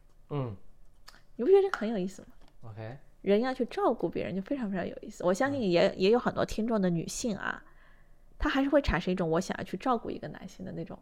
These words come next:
Speaker 2: 感受。
Speaker 1: 或者被照顾也，
Speaker 2: 哎，
Speaker 1: 也，也
Speaker 2: 或者说我想要一个男性来照顾我的那种感受。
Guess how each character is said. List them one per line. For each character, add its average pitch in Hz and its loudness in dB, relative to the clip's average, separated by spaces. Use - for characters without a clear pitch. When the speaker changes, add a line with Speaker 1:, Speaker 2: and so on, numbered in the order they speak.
Speaker 2:
感 - -8
受。 240 6
Speaker 1:
或 180 10
者 110 4
被 127 2
照 107 2
顾 92 -4
也， 82 -6
Speaker 2:
哎， 226 6
Speaker 1:
也， 117 2
也 95 -4
Speaker 2:
或 208 10
者 190 4
说 202 0
我 185 4
想 190 -4
要 180 -2
一 180 -4
个 185 -4
男 165 -4
性 190 -4
来 180 -4
照 214 -6
顾 185 -6
我 - -6
的 - -12
那 180 -4
种 180 -4
感 - -10
受。 - -4